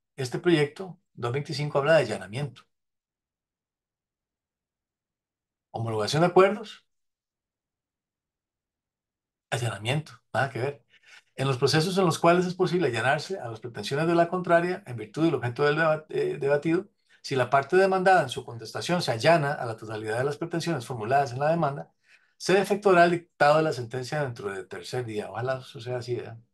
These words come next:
Dentro del tercer día, sería una maravilla. Si se trata de un allanamiento parcial, se procederá al dictado de la sentencia en relación con las pretensiones aceptadas, debiendo el proceso continuar en relación con las demás pretensiones,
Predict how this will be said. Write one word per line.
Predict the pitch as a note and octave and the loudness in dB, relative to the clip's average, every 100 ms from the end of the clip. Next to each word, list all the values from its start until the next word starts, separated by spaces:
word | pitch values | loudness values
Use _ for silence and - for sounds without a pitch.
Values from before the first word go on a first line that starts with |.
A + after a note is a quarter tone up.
| _ _ - _ _ - | _ _ -20 _ _ -16
Dentro | G#2 G#2 | -12 -10
del | F#2+ | -10
tercer | F#2+ A#2 A2 | -12 -12 -6
día, | B2 | -6
sería | - G2+ | -6 -8
una | B2 | -8
maravilla. | B2+ G2+ A2 G#2+ _ _ _ _ _ | -6 -8 -10 -16 _ _ _ _ _
Si | C#3+ | -6
se | D3+ | -4
trata | D#3 E3+ G3 | 2 4 6
de | G3 | 8
un | F#3+ | 8
allanamiento | F#3+ F#3+ F#3+ F#3+ - - | 6 6 4 2 0 2
parcial, | F#3 F3+ F3 E3+ E3 _ _ _ _ | 2 4 -2 -2 -6 _ _ _ _
se | _ E3+ | _ -8
procederá | E3 F#3 F3 E3 D3+ | -4 -2 0 2 2
al | D#3 | 0
dictado | D3+ D3 | 0 0
de | D3 | 0
la | |
sentencia | D3 C#3+ C3 B2 | -4 -8 -8 -6
en | D3+ | -4
relación | A#2+ - A2+ | -4 -6 -10
con | C#3+ | -8
las | C#3+ | -8
pretensiones | - G2 A2 B2+ | -8 -10 -10 -8
aceptadas, | C#3+ F3 F3+ G3+ G#3 E3 | -4 -6 4 8 8 6
debiendo | B2 B2+ D3 | 0 -2 -4
el | |
proceso | D3+ B2+ C3 | -4 -4 -4
continuar | D3+ F3 F3+ E3+ D3 C#3+ | -2 0 2 2 2 2
en | C#3 | -2
relación | G#2+ G#2 A#2+ A#2+ | -6 -8 -10 -10
con | C#3+ | -8
las | A#2+ | -8
demás | G3+ G3+ | -10 -10
pretensiones, | C#3+ D#3+ D#3 F#3 F#3+ | -10 -10 -2 -2 -2